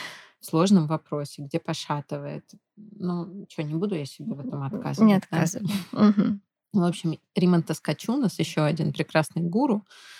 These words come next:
Speaker 1: гуру экзистенциальной психотерапии, пишет про ответственность и защиту клиента.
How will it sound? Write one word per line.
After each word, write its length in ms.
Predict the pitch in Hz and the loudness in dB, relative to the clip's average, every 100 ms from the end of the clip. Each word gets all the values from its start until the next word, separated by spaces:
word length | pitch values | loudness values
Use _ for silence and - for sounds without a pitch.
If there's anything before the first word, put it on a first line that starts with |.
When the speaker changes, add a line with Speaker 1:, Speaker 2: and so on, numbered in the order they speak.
| - - | -20 -4
Speaker 1:
гуру 280 | 170 160 156 | 0 2 2
экзистенциальной 840 | 147 170 - 160 - 185 262 185 | 2 -2 0 0 6 6 8 4
психотерапии, 920 | - 160 - - 143 147 - 143 139 - | 4 -6 -8 -8 -6 -6 -6 -6 -6 -2
пишет 320 | 202 - 170 | -2 -2 -4
про 160 | 165 151 | -2 -2
ответственность 680 | - 185 - 165 156 - 156 | -2 -4 0 0 0 -4 -8
и 40 | |
защиту 480 | 151 147 - 175 160 | -6 -6 -8 -6 -8
клиента. 760 | - 151 143 139 143 - 143 | -6 -8 -6 -8 -10 -10 -12